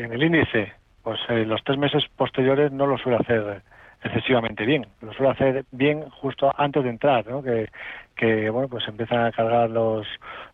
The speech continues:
los fondos, eh, intentando, pues, pues, eh, tener la cartera igual lo que va a ser el índice, pero después ya no lo suele hacer tan bien, y al contrario, la que, la que sale, eh,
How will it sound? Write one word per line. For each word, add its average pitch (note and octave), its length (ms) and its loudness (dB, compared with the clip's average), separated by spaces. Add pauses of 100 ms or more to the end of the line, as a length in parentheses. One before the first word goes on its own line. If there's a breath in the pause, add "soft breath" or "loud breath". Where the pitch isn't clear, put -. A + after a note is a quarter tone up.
los A2+ 140 2
fondos, C3+ 280 2 (280)
eh, B2+ 180 -4
intentando, B2 480 0
pues, A2 240 -6
pues, G#2 180 -6 (140)
eh, G#2+ 540 2
tener B2 280 2
la B2 120 4
cartera B2 380 0
igual B2 300 2
lo A#2 80 0
que A2 100 -2
va A2+ 100 2
a - 40 -2
ser B2 120 0
el A#2+ 140 0
índice, C3 400 0
pero A#2+ 120 0
después B2 420 0 (600 loud breath)
ya C#3 140 2
no C#3+ 100 4
lo C3+ 80 4
suele C3 200 2
hacer A#2+ 140 0
tan A2+ 180 0
bien, C#3+ 220 2
y B2 40 2
al A#2 100 2
contrario, B2 480 2
la G#2+ 140 0
que, A2+ 560 2
la A#2 160 0
que A2+ 140 -4
sale, D3 440 2 (180)
eh, C#3+ 140 -4